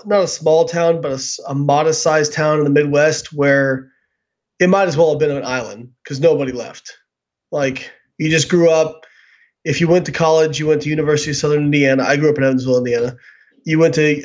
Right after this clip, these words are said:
U S I or you went to University of Evansville, and that was it. Like, if you got fancy, you went to University of Louisville or you went to I U or Purdue or something like that. But you didn't, you didn't leave the Midwest. That was just not something that happened that often.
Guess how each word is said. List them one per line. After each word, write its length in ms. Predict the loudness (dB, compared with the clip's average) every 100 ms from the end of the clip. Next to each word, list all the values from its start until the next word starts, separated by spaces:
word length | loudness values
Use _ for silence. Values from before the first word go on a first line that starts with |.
| -6
U 180 | 2 2
S 160 | 2 2
I 260 | 4 4
or 80 | 2
you 160 | 0 0
went 200 | 0 0
to 340 | 0 0 0
University 420 | 2 4 2 2
of 60 | -2
Evansville, 480 | -2 0 0 2 2
and 160 | 2
that 120 | 0 2
was 120 | 2
it. 160 | 0 -4 _ _
Like, 360 | -2 -2 -2 -12 _ _
if 100 | -4
you 60 | 0
got 180 | 0 2
fancy, 360 | 0 0 -4
you 140 | -4 -4
went 200 | -4 -2
to 360 | 0 0 -2 -6 _
University 480 | 0 2 0 -2 -4
of 100 | 2
Louisville 460 | 2 4 2 4
or 140 | 2 2
you 120 | 2
went 220 | 2 0
to 360 | 0 2 2 0 -14 -20 -20 -20 _ -2
I 160 | 0 2
U 400 | 4 4 4 2
or 140 | 2
Purdue 560 | 0 -2 0 0 2 0
or 300 | 0 -4 -8 -4
something 320 | -2 0 0
like 240 | 0 0
that. 200 | 0 0
But 140 | -2 0
you 60 |
didn't, 340 | 0 0 -2 -10 -18 -16 -2
you 100 | 2
didn't 300 | 2 2 -2
leave 420 | -2 -4 -8 -12 -8
the 80 | 0
Midwest. 680 | 0 0 -2 -4 -12 -14 -20 _ _
That 120 | -4
was 120 | -4 -4
just 140 | -2
not 180 | -2 0
something 280 | -4 -4 -4
that 80 |
happened 320 | 0 0 -2 -4
that 100 | -4
often. 480 | -6 -6 -14 -14